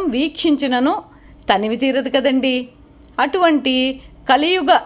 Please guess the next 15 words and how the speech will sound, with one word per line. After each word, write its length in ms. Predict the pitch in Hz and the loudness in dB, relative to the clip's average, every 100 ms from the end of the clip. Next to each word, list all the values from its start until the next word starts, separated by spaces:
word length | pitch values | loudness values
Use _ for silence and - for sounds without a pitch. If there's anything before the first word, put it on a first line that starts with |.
| - | -4
వైకుంఠునికి 1080 | 208 214 269 339 330 330 262 247 233 233 240 - - - | 0 2 2 0 0 2 0 0 -2 -2 -4 -14 -20 -2
తిరుమలలో 560 | 392 403 381 359 359 339 | 0 2 2 4 4 4
జరిగే 520 | 254 226 233 403 523 - - - | 2 2 0 -2 -6 -16 -20 -2
ఆర్జిత 500 | 190 247 277 311 311 | 2 4 2 -2 -2
కళ్యాణ 840 | - - - 208 220 240 302 320 320 | -2 -4 -4 -2 0 0 2 2 2
మహోత్సవములో 1040 | 233 262 277 285 - 247 240 226 262 440 - - - - 214 | 0 2 0 0 -2 0 0 2 2 0 -6 -20 -20 -2 4
పాలు 260 | 220 359 | 4 2
పంచుకునే 520 | 370 320 277 247 269 | 2 2 2 0 0
అదృష్టం 760 | 254 190 175 277 - 240 226 240 - - _ | 0 -2 -4 -6 -2 -2 -2 -6 -12 -20 _
మా 160 | 254 311 | 0 2
కుటుంబమునకు 640 | 320 - 285 277 262 277 | 0 -2 0 2 0 0
ఈ 140 | 370 294 | 0 0
మధ్యన 320 | 233 214 294 | 0 0 -2
కలిగిందండి. 840 | 233 180 202 226 208 180 175 170 - _ - _ - | -2 -2 -4 -4 -4 -4 -6 -8 -14 _ -20 _ -2
నేను, 420 | 247 262 302 | 0 2 0